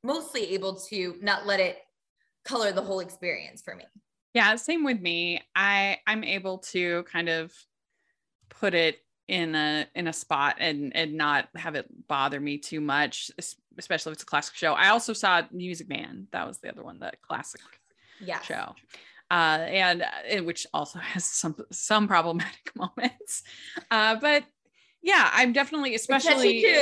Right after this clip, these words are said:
Speaker 1: tunes, catchy tunes.
Speaker 2: Yeah, catchy tunes. <laughs> I was gonna
Speaker 1: Maybe we'll
Speaker 2: say.
Speaker 1: talk a little. <laughs>
Speaker 2: Uh,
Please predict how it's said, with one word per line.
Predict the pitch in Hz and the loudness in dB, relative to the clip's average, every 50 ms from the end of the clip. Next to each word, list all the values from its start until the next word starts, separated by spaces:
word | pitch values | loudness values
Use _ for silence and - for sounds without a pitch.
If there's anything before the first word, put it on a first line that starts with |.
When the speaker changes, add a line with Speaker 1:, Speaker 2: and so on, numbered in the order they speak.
| 269 247 | 6 4
Speaker 1:
tunes, | 233 269 - - - | 2 -2 -6 -6 0
catchy | 311 269 - - 320 | 2 2 2 2 -4
tunes. | - - 330 254 | -4 0 2 4
Speaker 2:
Yeah, | 220 202 196 202 196 - | 6 6 6 6 4 4
catchy | 226 247 247 - - 294 | 2 2 2 4 2 0
tunes. | - - - - 403 415 - - | 0 0 2 4 4 4 2 0
<laughs> | - - | 0 0
I | 427 | 2
was | 381 - | 2 2
gonna | - - 311 | 0 0 0
Speaker 1:
Maybe | 359 349 | 0 2
we'll | 370 370 349 - | 2 2 4 6
Speaker 2:
say. | - | 6
Speaker 1:
talk | 302 294 294 | 6 6 4
a | 294 277 | 2 0
little. | 277 269 262 262 - - 311 - - - 277 285 - - - 302 - - - | 0 0 -2 -4 -2 -2 -2 -2 0 0 0 0 0 0 -2 -2 -2 -4 -16
<laughs> | - - - _ _ - - _ _ - 381 _ _ _ - _ - _ - - - - _ - | -20 -20 -20 _ _ -20 -20 _ _ -20 -20 _ _ _ -20 _ -20 _ -18 -18 -18 -12 _ -4
Speaker 2:
Uh, | - 233 - - - 320 294 | -2 -2 -2 0 0 0 0